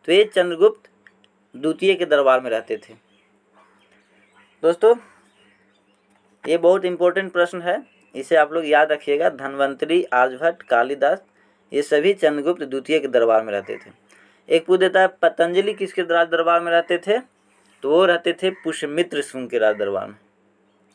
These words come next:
नेक्स्ट प्रश्न देखिए, चौदहवाँ नंबर,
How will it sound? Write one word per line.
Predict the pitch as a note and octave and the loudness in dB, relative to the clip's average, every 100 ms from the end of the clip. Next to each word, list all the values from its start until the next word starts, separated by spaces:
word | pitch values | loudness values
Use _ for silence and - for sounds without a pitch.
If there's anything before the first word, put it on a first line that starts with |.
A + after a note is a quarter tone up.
| _ _ _ _ _ - | _ _ _ _ _ -4
नेक्स्ट | D#3+ G3 - | 0 0 0
प्रश्न | G3 G3 | -4 -2
देखिए, | F#3+ F#3 A3+ C4 _ _ _ _ _ | -4 0 0 0 _ _ _ _ _
चौदहवाँ | C#3 D3+ D#3 E3+ F3+ | 0 2 0 0 -2
नंबर, | E3+ E3+ G#3+ | -2 0 -2